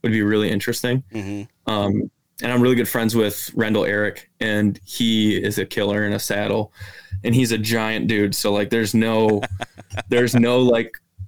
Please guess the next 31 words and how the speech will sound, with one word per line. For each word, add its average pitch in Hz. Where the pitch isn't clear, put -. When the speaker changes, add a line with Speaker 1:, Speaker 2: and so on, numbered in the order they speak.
Speaker 1:
you 117
know, 101
restriction 131
in 113
my 110
mind 107
that 104
I 104
think 104
my 104
size 107
would 101
be 104
against 104
it 107
or 104
something -
like 104
that. 107
I 123
just 123
wonder 120
how 110
it 95
would 98
work 110
in 110
a 104
lot 107
of 107
the 101